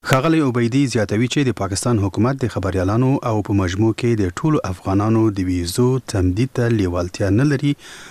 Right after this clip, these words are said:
او له همدې کبله خبریالان نیسي او افغانستان ته یې اخراجوي. عبیدي ټینګار کوي چې له یو شمیر نورو بنسټونو سره یو ځای پاکستان کې د بندي شویو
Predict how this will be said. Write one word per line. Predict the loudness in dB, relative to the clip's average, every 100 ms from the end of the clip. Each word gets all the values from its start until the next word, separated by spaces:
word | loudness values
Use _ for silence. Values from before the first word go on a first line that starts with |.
| -18 -6 -2
او | 0
له | 0 0
همدې | 0 0 -2
کبله | -4 -2 -2 -4 -4
خبریالان | -4 -2 0 0 2 0
نیسي | 0 0 0 0 -2
او | -2 -6
افغانستان | -4 -2 -2 0 -2
ته | 0 -2
یې | -2 -6
اخراجوي. | -4 -4 -2 -2 -2 -6 -20 -20 -20 -20 -20 -18 -16 -10 -2
عبیدي | 0 2 0 0
ټینګار | 0 0 0
کوي | 0 0
چې | 0 0 2
له | 0
یو | 0 0
شمیر | 2 2
نورو | 2 2 0
بنسټونو | 0 -2 -2 0 2 2 2 0
سره | 0 2
یو | 2 0
ځای | -2 -2 -8 -20 -20 -4 -2
پاکستان | -2 -2 0 0
کې | 0 0
د | 0
بندي | 0 0 0
شویو | 0 0 2